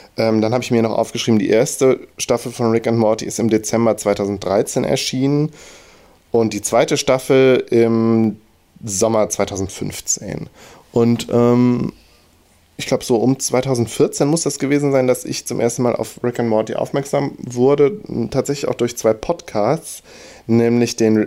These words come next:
Retina Cast, Folge fünfundzwanzig, und die Serienabfolgung Folge vierunddreißig, hab ich mir grad aufgeschrieben,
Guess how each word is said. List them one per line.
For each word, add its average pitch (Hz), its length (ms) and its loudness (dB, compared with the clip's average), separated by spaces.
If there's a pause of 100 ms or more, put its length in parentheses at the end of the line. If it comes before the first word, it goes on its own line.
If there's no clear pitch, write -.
(120)
Retina 117 420 2
Cast, 110 540 -4
Folge 113 320 -2
fünfundzwanzig, 104 920 -2 (600)
und 127 280 0
die 120 80 -2
Serienabfolgung 110 1000 2
Folge 107 300 -4
vierunddreißig, 104 960 -2 (120)
hab - 60 -20
ich - 80 -20
mir 107 80 -2
grad 98 220 -2
aufgeschrieben, 107 720 -4